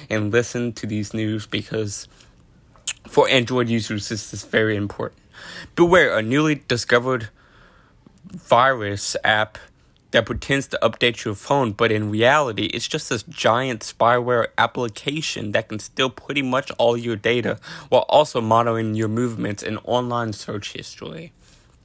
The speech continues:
Simply called System Update, the Android app was discovered by researchers with mobile security, who have classified it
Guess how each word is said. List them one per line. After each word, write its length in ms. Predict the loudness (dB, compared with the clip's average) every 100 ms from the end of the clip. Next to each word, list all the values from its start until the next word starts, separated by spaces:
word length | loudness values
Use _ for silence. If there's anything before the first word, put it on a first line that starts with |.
| _ _ _ _ _ -20 -18 -16 -14
Simply 680 | -2 2 2 2 2 2 0 -6
called 420 | 4 6 6 2
System 480 | -2 0 -2 -6 0
Update, 300 | 0 0 -2
the 120 | 0
Android 300 | 0 0 -2 0
app 200 | -2 0
was 200 | -6 -6
discovered 480 | -10 -4 -2 0
by 100 | 2
researchers 640 | 2 2 0 0 0 -4 -4
with 120 | -6
mobile 340 | 0 0 0 -4
security, 680 | -6 -10 -12 -12 -14 -18 -16 -16 -14 -4
who 80 | 2
have 260 | 2 2
classified 640 | 2 2 2 -4 2 2 4
it 240 | -2 -4